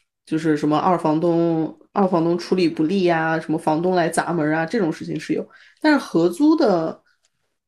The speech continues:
嗯，发生的矛-，真没发生过什么大的矛盾，跟室友之间。但是都是一些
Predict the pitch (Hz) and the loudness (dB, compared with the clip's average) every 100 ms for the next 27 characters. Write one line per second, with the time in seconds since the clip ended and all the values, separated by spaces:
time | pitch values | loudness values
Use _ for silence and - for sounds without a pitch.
0 | 170 175 175 165 160 160 160 165 214 208 | 0 2 4 2 2 0 0 -2 0 0
1 | 214 190 156 - 330 202 202 185 180 165 | 0 0 -2 0 2 2 2 0 0 -2
2 | 160 151 147 160 151 143 147 151 151 - | -2 -4 -4 -4 -4 -4 -6 -6 -6 -8
3 | _ 165 160 - 165 - - - - - | _ -4 -4 -2 -4 -4 -10 -12 -12 -12
4 | - - _ - 277 302 330 349 339 254 | -14 -16 _ -2 0 2 6 4 4 2
5 | 240 277 277 277 277 | 0 2 4 4 0